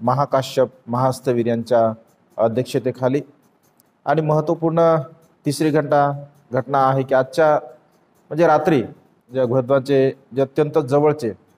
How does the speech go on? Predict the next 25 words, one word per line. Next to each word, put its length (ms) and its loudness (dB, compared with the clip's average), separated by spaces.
अ, 140 -8
भगवंताचे 500 -4
शिष्य 320 -4
असतात, 340 0
उपस्थापक 640 -2
ज्यांना 360 2
आपण 280 -2
बौद्ध 180 -2
साहित्यामध्ये 540 -4
म्हणत 280 -6
असतो, 340 -6
असे 180 0
आनंद 380 2
भंते 320 0
यांना 420 2
कालच्या 340 2
रात्री 320 2
अरहंत 260 2
पदाचा 600 0
लाभसुद्धा 600 0
झालेला 320 -4
आहे. 320 -8
म्हणजे 380 -4
आजच्या 200 2
धम्मसंगतीच्या, 880 0